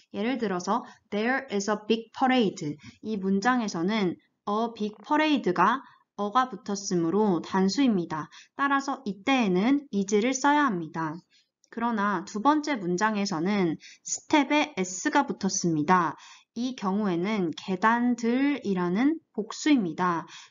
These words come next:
따라서 are을 써야 합니다.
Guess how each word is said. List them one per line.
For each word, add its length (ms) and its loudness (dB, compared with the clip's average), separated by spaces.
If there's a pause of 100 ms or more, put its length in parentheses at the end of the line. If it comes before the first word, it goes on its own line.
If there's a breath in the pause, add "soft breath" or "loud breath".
따라서 580 0 (360 soft breath)
are을 580 0
써야 340 2
합니다. 540 -4